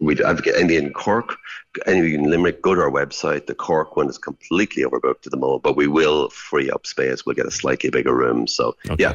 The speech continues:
Speaker 1: but we're really excited. The interest level and people wanting to hear about it.
Speaker 2: Well, pass
Speaker 1: But
Speaker 2: on
Speaker 1: we,
Speaker 2: our
Speaker 1: I, I am emphasising this is not a frightened. This is to tell people how to do things going forward.
Speaker 2: Very good. Pass on our regards to Luke. He was a remarkable commentator throughout the whole of the pandemic for us when we could, uh, get him on the show.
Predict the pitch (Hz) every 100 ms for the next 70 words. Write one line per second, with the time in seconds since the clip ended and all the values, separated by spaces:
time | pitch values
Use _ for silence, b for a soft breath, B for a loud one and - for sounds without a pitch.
0 | - 95 120 117 123 135 - 107 95 -
1 | 69 - b b - 90 - 71 76 73
2 | 71 69 - 69 71 69 67 69 73 65
3 | 65 67 67 - - - 113 104 151 98
4 | 85 87 82 85 90 92 87 85 - -
5 | 71 82 76 76 76 71 69 - - 73
6 | 67 - 64 - B B - 73 82 -
7 | - - - - b b - - 78 -
8 | 65 71 67 - 64 64 - 60 58 -
9 | 55 53 - 73 73 76 82 78 - 107
10 | 113 135 143 131 117 113 113 90 - 104
11 | 101 - 95 92 101 98 95 104 117 -
12 | 98 87 B B B - 117 107 101 101
13 | 85 78 - 104 101 90 98 98 98 90
14 | 95 - 76 95 87 87 87 80 107 95
15 | 90 - 92 87 85 90 78 90 82 95
16 | 95 80 78 -